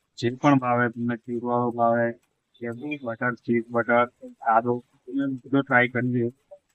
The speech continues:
સરસ મજાનો બનાવીને આપણે રેડી કરી નાખશે અને એમનો માલ તૈયાર થઈ ગયો છે. લગભગ આપણે હવે એમનો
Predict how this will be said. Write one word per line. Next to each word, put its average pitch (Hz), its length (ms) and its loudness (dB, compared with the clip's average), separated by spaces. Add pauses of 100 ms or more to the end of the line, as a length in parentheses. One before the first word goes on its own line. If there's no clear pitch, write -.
સરસ 135 300 2
મજાનો 123 320 -2
બનાવીને 123 480 -10
આપણે 117 440 -12
રેડી 110 220 -2
કરી 113 220 -4
નાખશે 110 300 -6
અને 110 200 -2
એમનો 113 180 0
માલ 110 300 -2
તૈયાર 113 320 -2
થઈ 113 160 -6
ગયો 123 180 -2
છે. 113 60 -2
લગભગ 113 400 0
આપણે 117 280 2
હવે 113 160 0
એમનો 117 400 -2